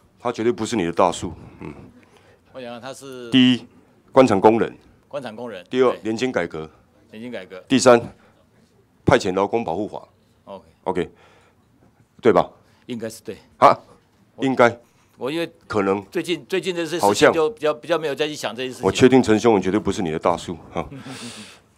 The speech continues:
Speaker 1: 他要离开的时候，特别用遗憾两个字来形容当时的派遣劳工保护法了哈，因为那个时候，因，我记得他有跟业-，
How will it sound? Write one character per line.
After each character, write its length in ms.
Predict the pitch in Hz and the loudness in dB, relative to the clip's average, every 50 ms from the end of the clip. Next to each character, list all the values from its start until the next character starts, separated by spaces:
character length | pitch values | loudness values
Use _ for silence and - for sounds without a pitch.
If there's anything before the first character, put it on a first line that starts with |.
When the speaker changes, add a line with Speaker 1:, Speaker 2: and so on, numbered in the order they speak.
| _ - - - | _ -20 -18 2
Speaker 1:
他 200 | - 208 214 214 | 8 10 10 12
要 140 | 220 208 | 12 10
离 120 | 160 147 147 | 10 8 6
开 120 | - 170 | 6 6
的 80 | 156 147 | 6 8
时 80 | - | 8
候， 80 | 151 143 | 8 6
特 100 | - 151 | 6 4
别 100 | - 101 | 4 6
用 140 | 120 127 120 | 6 6 6
遗 120 | 104 104 101 | 4 2 2
憾 100 | 127 110 | 2 2
两 140 | 90 82 | 2 0
个 80 | 82 92 | -2 -2
字 160 | - - 113 | 0 2 2
来 80 | 104 104 | 2 2
形 200 | - - 107 110 | 2 0 0 0
容 200 | 101 85 85 87 - | 0 0 -2 -6 -8
当 160 | - 113 117 117 | -6 -6 -6 -6
时 160 | - - 80 | -8 -12 -12
的 160 | 76 87 82 | -12 -12 -12
派 200 | - - - 113 | -8 -6 -4 -4
遣 160 | - - 80 | -4 -4 -4
劳 120 | 82 87 87 | -2 -2 2
工 200 | - 104 101 95 | 2 2 2 2
保 140 | - 82 | -2 -2
护 160 | 73 82 98 87 | -2 -2 -4 -2
法 220 | - 85 - - | -4 -6 -6 -8
了 100 | - - | -12 -14
哈， 180 | 76 76 80 73 76 | -14 -14 -14 -16 -8
因 140 | - 113 123 | -2 2 4
为 120 | 131 127 | 4 4
那 120 | 123 123 127 | 4 4 2
个 80 | 107 | 0
时 120 | 101 - 117 | 0 2 2
候， 140 | 113 107 101 | 2 2 0
因， 220 | 98 95 113 120 113 - | -2 -8 -10 -12 -12 -12
我 140 | - 101 101 | -10 -10 -8
记 140 | 92 - 147 | -6 -4 -4
得 180 | 113 101 98 - - _ _ _ _ | -2 -4 -4 -6 -10 _ _ _ _
他 180 | - - 139 135 | -8 -6 -4 -4
有 100 | 110 92 | -4 -4
跟 300 | - - 120 117 123 110 | -4 -6 -6 -6 -6 -8
业-， 140 | 131 120 | -10 -10